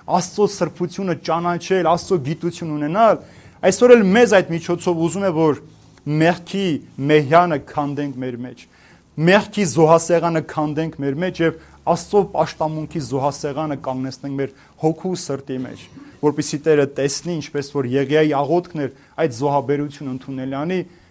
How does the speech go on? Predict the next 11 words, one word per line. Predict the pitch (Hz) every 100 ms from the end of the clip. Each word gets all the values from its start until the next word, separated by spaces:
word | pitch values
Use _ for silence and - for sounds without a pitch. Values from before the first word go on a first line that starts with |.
| -
և | 131 156
մեզ | 147 123
դեպի | 131 156 160 147 - -
փրկություն | 127 120 127 - 131 120
առաջնորդի։ | 113 113 - 120 120 - - _ _ _ -
Եվ | 156
այդ | 180 -
փրկության | 147 156 147 160 147
ճանապարհին | 147 143 147 151 170 196 190 - -
հիշեք | 143 135 175 -
Հակոբոս | 135 131 139 151 156